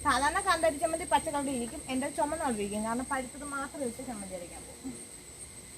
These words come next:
ഇനി തേങ്ങയൊക്കെ തിരുമ്മണം. ഞാൻ രാവിലെ എണീച്ചിട്ട് അടുക്കളയൊക്കെ അങ്ങ് ഒതുക്കി കേട്ടോ. എന്ന് വെച്ചാൽ, ആ, ഇന്നലെ എല്ലാം കഴിച്ചിട്ടൊക്കെ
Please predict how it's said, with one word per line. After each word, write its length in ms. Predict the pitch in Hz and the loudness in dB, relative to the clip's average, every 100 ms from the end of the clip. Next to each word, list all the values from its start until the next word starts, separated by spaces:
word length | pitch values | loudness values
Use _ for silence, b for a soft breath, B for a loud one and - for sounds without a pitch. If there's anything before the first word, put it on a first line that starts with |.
| - - - - - | -14 -14 -14 -14 -10
ഇനി 120 | 240 247 | -8 -6
തേങ്ങയൊക്കെ 480 | 208 214 277 269 254 | -4 -4 -4 -4 -4
തിരുമ്മണം. 320 | 240 220 240 269 | -4 -2 -2 0
ഞാൻ 100 | 285 359 | 0 2
രാവിലെ 280 | 294 294 359 | 2 2 0
എണീച്ചിട്ട് 320 | 330 320 302 339 269 | -4 -4 0 4 6
അടുക്കളയൊക്കെ 560 | 247 - 370 339 311 | 4 4 6 6 2
അങ്ങ് 120 | 294 262 | 0 0
ഒതുക്കി 240 | 214 - 220 | 0 -2 -4
കേട്ടോ. 200 | 196 240 320 - - | 2 2 0 -6 -6
എന്ന് 120 | 285 | -2
വെച്ചാൽ, 220 | 277 330 349 - - - - - - | 0 -2 -2 -8 -14 -16 -16 -16 -14
ആ, 100 | 240 254 | -10 -6
ഇന്നലെ 260 | 254 302 330 311 | -2 0 2 2
എല്ലാം 180 | 311 330 | 0 0
കഴിച്ചിട്ടൊക്കെ 680 | 285 262 269 330 330 302 | 0 -2 -2 -2 0 2